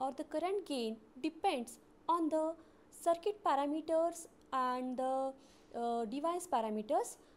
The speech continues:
but again there is a physical limitation on the gain of the amplifier, and that can be fulfilled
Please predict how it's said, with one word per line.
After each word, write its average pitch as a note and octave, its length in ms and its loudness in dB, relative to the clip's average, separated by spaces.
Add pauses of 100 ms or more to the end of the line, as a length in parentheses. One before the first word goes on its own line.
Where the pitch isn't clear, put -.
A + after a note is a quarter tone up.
(160)
but E4+ 300 4 (220)
again G4+ 360 0
there E4+ 120 2
is D4+ 120 0
a D#4 180 -2
physical F#4 560 0 (1000)
limitation D4 840 -2 (340)
on C#4+ 160 2
the D4+ 80 0
gain B3+ 380 -2
of A3+ 160 -4
the D#4 180 4
amplifier, G3 580 -8 (380)
and A#3+ 180 -8
that E4+ 180 -2 (140)
can G4+ 180 -2 (100)
be A4 60 6 (120)
fulfilled E4 520 0